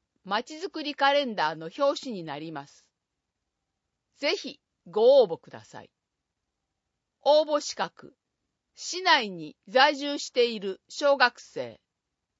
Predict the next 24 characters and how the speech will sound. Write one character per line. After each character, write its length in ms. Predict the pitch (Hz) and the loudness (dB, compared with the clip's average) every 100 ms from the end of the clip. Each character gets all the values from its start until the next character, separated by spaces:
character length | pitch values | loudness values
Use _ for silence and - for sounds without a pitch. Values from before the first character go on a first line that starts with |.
| _ _ _ _ _ _ _ _ - | _ _ _ _ _ _ _ _ -4
募 140 | 220 262 | 0 0
集 260 | 330 330 | -2 -6
内 300 | 311 311 220 | -2 -2 -2
容、 340 | 160 123 110 - _ _ _ _ _ _ _ _ | -6 -6 -8 -16 _ _ _ _ _ _ _ _
エ 100 | 240 | -6
ス 240 | - 339 330 | -4 -8 -2
デ 60 | |
ィ 200 | 349 339 | -2 -2
ー 20 | |
ジ 100 | 302 311 | -4 -4
ー 60 | 269 | -4
ズ 100 | 196 | -4
を 140 | 180 | -4
テ 220 | - 294 277 | 2 2 2
ー 20 | |
マ 140 | 190 | 0
に 140 | 156 139 | -6 -10
し 160 | - | -12
た 220 | - 135 - - | -8 -8 -10 -6
絵。 240 | 175 165 _ _ _ _ _ _ _ _ _ _ _ _ _ _ _ _ _ - | -4 -4 _ _ _ _ _ _ _ _ _ _ _ _ _ _ _ _ _ 2
応 220 | 277 302 | 6 6
募 180 | 302 285 | 6 2
規 160 | - - | 0 -2
格、 400 | 170 - - | -2 -2 -20